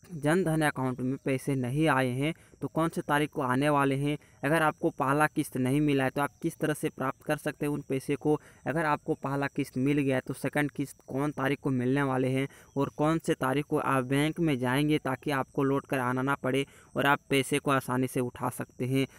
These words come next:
और आप जितने भी सोशल डि-, डिस्टेंसिंग का पालन भी कर सकते हैं आसानी से। तो चलिए हम आपको बताने वाले हैं कि आप कौन से तारीख को जाएंगे, आपको श्योर पैसे मिल जाएंगे, आपके अकाउंट में आ जाएंगे जन धन अकाउंट के तहत। आपको पता होगा कि नरेंद्र मोदी ने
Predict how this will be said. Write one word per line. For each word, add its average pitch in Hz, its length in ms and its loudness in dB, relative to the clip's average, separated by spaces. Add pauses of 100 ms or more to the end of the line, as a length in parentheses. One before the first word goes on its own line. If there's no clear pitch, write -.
(180)
और 135 120 2
आप 151 220 6 (480)
जितने 180 400 2
भी 185 120 4
सोशल 156 360 2
डि-, 143 140 2 (140)
डिस्टेंसिंग 139 580 -2
का 151 140 -2
पालन 135 340 -2
भी 135 120 -2
कर 143 180 -2
सकते - 340 -6
हैं 139 80 0
आसानी 123 360 -2
से। 123 180 -4 (440)
तो 165 200 4 (120)
चलिए 156 260 2
हम 165 180 2
आपको 151 220 0
बताने 135 380 0
वाले 156 240 2
हैं 160 60 -2
कि 165 100 -2
आप 151 140 -2
कौन 147 180 -2
से 156 120 -8
तारीख 143 240 0
को 131 140 -2
जाएंगे, 147 380 0
आपको 139 300 -4
श्योर 139 360 0
पैसे 127 240 -4
मिल 135 180 -2
जाएंगे, 131 240 -2
आपके 127 180 -6
अकाउंट 135 340 -4
में 135 200 -2 (320)
आ 131 120 0
जाएंगे 127 440 0 (140)
जन 139 220 0
धन 139 160 -2
अकाउंट 127 300 -4
के 127 100 -4
तहत। 120 240 -4
आपको 131 260 -4
पता - 260 -2
होगा 127 320 0
कि 139 160 -2
नरेंद्र 135 360 -2
मोदी 135 300 0
ने 131 140 0